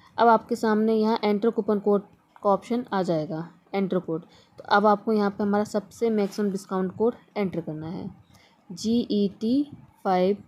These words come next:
ज़ीरो। एक बार फिर से मैं आपको कोड बता दूँ, जीईटी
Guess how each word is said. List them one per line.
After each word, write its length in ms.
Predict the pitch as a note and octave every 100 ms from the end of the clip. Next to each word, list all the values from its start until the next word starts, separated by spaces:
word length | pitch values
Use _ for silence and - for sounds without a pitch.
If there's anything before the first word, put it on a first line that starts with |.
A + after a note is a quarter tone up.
| - _
ज़ीरो। 420 | - F3 D#3+ D#3+ F3 _ _ _ _ -
एक 60 |
बार 100 | F#3+
फिर 180 | G3+ G3+
से 120 | F#3+
मैं 80 | A3
आपको 180 | G#3+ A3+
कोड 200 | G#3+ A3
बता 280 | A3 A3 G#3+
दूँ, 220 | A#3 C#4 - _ _ _
जीईटी 960 | F3+ - A#3+ B3+ G#3 G3 G3 A#3 D4